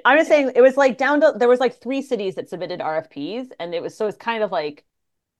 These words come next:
Speaker 1: like, I didn't know that they hadn't announced this yet 'cause I thought that had already been determined because it was sort of like there weren't that many cities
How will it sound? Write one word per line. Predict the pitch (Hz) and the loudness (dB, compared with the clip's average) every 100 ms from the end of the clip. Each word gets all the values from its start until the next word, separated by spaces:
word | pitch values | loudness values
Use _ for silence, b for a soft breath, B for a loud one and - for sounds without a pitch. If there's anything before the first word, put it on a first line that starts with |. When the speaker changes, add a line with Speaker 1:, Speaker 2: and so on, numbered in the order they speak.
| _ _ _ - | _ _ _ -10
Speaker 1:
like, | 220 | -2
I | 247 | 0
didn't | 302 339 262 | 0 0 2
know | 254 | 2
that | 240 226 | 2 0
they | 208 | -2
hadn't | - 190 196 | -2 -4 -6
announced | 175 147 160 | -8 -10 -8
this | 247 254 | -8 -4
yet | 277 285 | -4 -4
'cause | - | -2
I | 202 214 | -2 0
thought | 240 | 0
that | 214 | -2
had | 196 | -2
already | 185 180 175 | -2 -2 -4
been | 165 147 | -8 -10
determined | 147 190 185 220 196 | -10 -8 -8 -8 -8
because | 180 180 | -8 -8
it | 165 | -10
was | 160 | -8
sort | 180 | -6
of | 165 | -4
like | 156 151 | -6 -8
there | 151 | -10
weren't | 147 151 | -8 -8
that | 156 127 | -8 -8
many | 139 139 | -10 -14
cities | 143 139 135 139 135 _ _ | -16 -16 -12 -12 -14 _ _